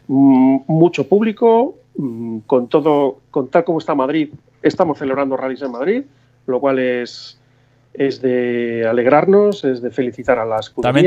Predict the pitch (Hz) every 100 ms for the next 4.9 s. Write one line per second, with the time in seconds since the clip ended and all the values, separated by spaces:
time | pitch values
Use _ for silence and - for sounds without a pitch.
0 | 190 190 147 131 135 165 185 139 117 160
1 | 170 - 160 185 214 - 120 110 139 135
2 | 156 147 151 156 196 240 - 120 113 -
3 | 120 143 151 185 160 147 147 135 131 117
4 | 127 123 143 143 127 135 147 233